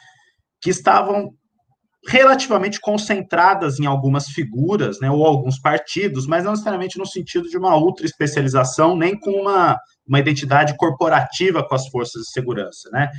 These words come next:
Então, a gente tinha os radialistas, os jornalistas, Afanásio de Azad, o Homem do Sapato Branco,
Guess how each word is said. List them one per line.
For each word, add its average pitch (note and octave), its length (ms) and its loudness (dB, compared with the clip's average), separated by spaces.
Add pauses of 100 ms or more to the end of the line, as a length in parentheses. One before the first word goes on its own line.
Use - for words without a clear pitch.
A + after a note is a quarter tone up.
(180)
Então, D#3 120 0
a D3+ 40 2
gente D3 220 0
tinha C3+ 100 2
os B2+ 100 0
radialistas, C3+ 760 2
os G#2+ 100 -8
jornalistas, A#2+ 720 -6
Afanásio A2+ 420 -6
de B2+ 80 -4
Azad, A2+ 500 2
o G#2 60 -4
Homem A2 140 -4
do - 60 -20
Sapato - 380 -4
Branco, C3+ 640 2